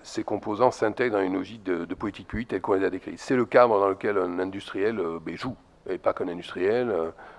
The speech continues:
un architecte, euh, un gestionnaire de parc joue dans un cadre avec des produits qui doivent avoir les problématiques de qualité de performance, robustesse à la mise en œuvre.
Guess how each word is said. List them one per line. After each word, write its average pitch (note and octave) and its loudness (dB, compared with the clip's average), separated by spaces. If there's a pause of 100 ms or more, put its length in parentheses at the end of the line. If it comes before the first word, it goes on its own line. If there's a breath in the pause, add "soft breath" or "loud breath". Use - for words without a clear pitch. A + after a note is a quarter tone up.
(320 loud breath)
un F2 -2
architecte, - -4
euh, F2 -2 (100)
un F3+ -2
gestionnaire F2+ -2
de E2+ -6
parc - 0 (120)
joue A2+ -6
dans G2 2
un E2+ -4
cadre F#2+ 2 (440 loud breath)
avec F#2+ -2
des F#2 -2
produits F#2 -8
qui - -18
doivent G2 4
avoir E2+ 2
les E2 -4
problématiques F2 -8
de F2+ -6
qualité F2 -8
de F2 -8
performance, F#2 0
robustesse F2 -4
à F2+ -2
la E2+ -4
mise F2 -8
en F2+ -2
œuvre. B2+ 2